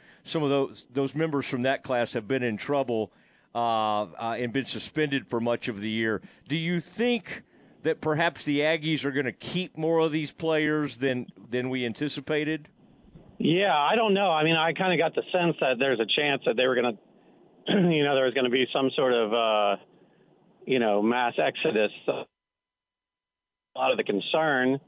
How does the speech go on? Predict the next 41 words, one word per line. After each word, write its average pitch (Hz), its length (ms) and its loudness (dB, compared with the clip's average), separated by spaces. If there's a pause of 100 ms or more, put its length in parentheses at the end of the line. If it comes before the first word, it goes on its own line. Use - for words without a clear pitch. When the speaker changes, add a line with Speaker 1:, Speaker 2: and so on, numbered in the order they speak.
Speaker 2:
And 120 180 4
then, 139 440 2 (540)
um, 120 460 2
you 151 140 2
know, 143 140 4
the, 123 200 4
what 135 200 2
I'm 135 120 2
hearing 147 280 4
now 143 320 2
is 110 100 0
mostly 131 320 2
it's 107 100 -4 (120)
guys 123 260 2
that 117 100 0
just 107 200 -2
haven't 110 260 0
played 139 240 2
much, 123 300 2
and 113 100 0
a 101 40 2
lot 107 200 2
of 104 80 0
them 107 180 2
were 98 120 2
expected 104 640 -2
to 107 80 -2
go. 98 420 2
So 123 340 2 (380)
I, 156 360 2
I - 40 0
think, 214 160 0 (180)
I 175 140 2
think 202 220 2
maybe 156 420 2
so - 160 2 (100)
far 147 300 2
as, 139 120 2
as 135 320 2
it 117 180 -2
stands, 143 500 2